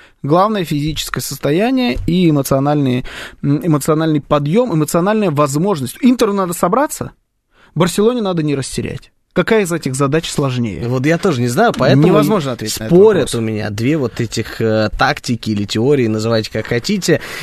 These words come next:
Speaker 2: И мне кажется, мне кажется, я больше склоняюсь к тому, что когда ты на победах выходишь к принципиальному противостоянию, это всё-таки лучше.
Speaker 1: Можно расслабиться.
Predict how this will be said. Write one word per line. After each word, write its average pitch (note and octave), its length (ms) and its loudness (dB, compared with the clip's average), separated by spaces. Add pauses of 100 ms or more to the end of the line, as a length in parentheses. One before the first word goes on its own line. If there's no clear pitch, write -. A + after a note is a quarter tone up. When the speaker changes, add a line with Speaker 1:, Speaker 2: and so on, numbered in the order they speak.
Speaker 2:
И C#3+ 100 6
мне A#3+ 260 6
кажется, C3+ 640 0
мне C3 320 0
кажется, G2+ 360 -4
я A2+ 160 2
больше C#3 340 2
склоняюсь A2 400 -2
к - 60 -14
тому, E3 260 0
что B2 460 0 (320)
когда B2+ 320 2
ты B2+ 120 0
на B2 460 4 (320)
победах C#3+ 720 0
выходишь A#2+ 720 -2
к - 120 -18 (500)
принципиальному B2 600 0
противостоянию, C#3 680 0
это B2 140 -4
всё-таки B2+ 320 -4
лучше. - 480 -6 (920)
Speaker 1:
Можно A#2+ 360 2
расслабиться. - 600 -6